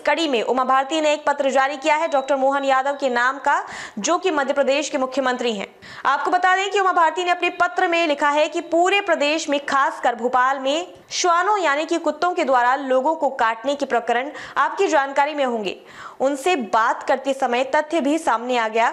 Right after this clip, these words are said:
कि निर्माण कार्य में लगी कंपनियां अपने यहां कार्यरत मजदूरों के बच्चों और स्त्रियों के संबंध में हमारी सरकार की बनाई श्रमिक नीति का स्वयं पालन नहीं कर रही हैं।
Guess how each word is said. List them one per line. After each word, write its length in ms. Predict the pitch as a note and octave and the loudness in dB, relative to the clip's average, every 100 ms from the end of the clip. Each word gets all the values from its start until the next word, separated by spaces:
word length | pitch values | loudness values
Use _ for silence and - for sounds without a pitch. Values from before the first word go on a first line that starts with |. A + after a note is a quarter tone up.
| - - | -4 -4
कि 100 | E4 | -2
निर्माण 600 | C#4 C#4 B3+ C4 D4+ F4 - - | 0 0 2 2 2 0 -6 -2
कार्य 260 | C#4 D4+ E4+ | 0 2 0
में 200 | D#4+ F4 | -2 0
लगी 260 | C#4+ C4+ | 0 -2
कंपनियां 540 | C4+ B3+ A#3+ C4+ C#4+ D#4 | -2 -2 -2 -2 0 0
अपने 280 | B3 A#3+ B3 | 0 0 0
यहां 280 | A#3+ A#3+ B3 | 0 -2 -2
कार्यरत 400 | B3 A3 A#3 A#3+ | -2 0 -2 -2
मजदूरों 360 | A3+ G#3+ B3+ | -2 0 0
के 100 | C4 | 0
बच्चों 340 | A#3+ A3+ A3+ B3+ | 0 -2 0 0
और 180 | B3+ B3 | 2 0
स्त्रियों 360 | B3 D4+ D4+ | -2 -2 0
के 120 | D#4 D4 | 0 -2
संबंध 380 | B3+ A#3+ B3 | -2 -2 -2
में 100 | B3+ | 0
हमारी 260 | C4+ A3+ A3+ | 0 -2 -2
सरकार 460 | - A3 A#3+ A#3 A#3+ | -2 -2 0 0 -2
की 120 | B3+ | -4
बनाई 340 | A3+ A3 A#3+ B3 - - | -4 -4 -6 -10 -14 -6
श्रमिक 340 | - E4 G4 D#4 | -2 0 -2 -2
नीति 240 | D4 E4 | -2 0
का 200 | E4 D4 | 2 2
स्वयं 400 | E4 C#4 B3+ C4 | 2 0 0 0
पालन 380 | C4+ B3 B3 C4+ | 0 0 2 0
नहीं 300 | A#3+ A3+ C4+ | -2 -2 -2
कर 180 | C#4+ C4 | 0 2
रही 180 | C4 G#3+ | 0 -2
हैं। 140 | - | -10